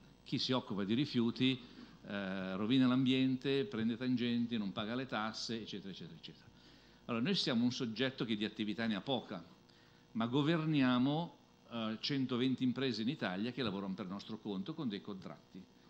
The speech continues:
Quindi noi ogni tre anni facciamo le gare, assegniamo il lavoro.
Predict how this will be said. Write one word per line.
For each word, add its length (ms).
Quindi 200
noi 220
ogni 160
tre 140
anni 160
facciamo 300
le 60
gare, 200
assegniamo 400
il 80
lavoro. 340